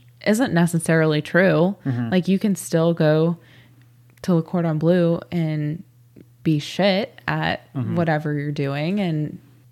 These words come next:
Speaker 1: all of that. I
Speaker 2: Right.
Speaker 1: know that I personally would not be,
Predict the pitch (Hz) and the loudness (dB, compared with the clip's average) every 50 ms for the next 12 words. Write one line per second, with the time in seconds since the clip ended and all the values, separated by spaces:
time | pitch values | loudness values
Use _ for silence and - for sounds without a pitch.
0 | - - 151 156 151 156 151 - 139 135 139 156 170 - - - 143 175 208 202 | -6 -4 -2 -2 -2 -4 -4 -2 -2 0 0 0 -2 -2 -2 0 0 2 2 4
1 | 175 156 156 143 139 - - 127 143 160 175 170 - - 175 175 170 - - 160 | 2 2 2 2 0 0 0 2 4 4 4 2 2 0 0 0 0 -4 -6 -6
2 | 147 - 123 156 151 156 147 143 143 139 - - - - 151 147 151 170 202 214 | -6 -4 -4 -4 -2 -4 -4 -4 -2 -4 -4 -4 -4 -4 -4 -2 -2 -2 -4 -6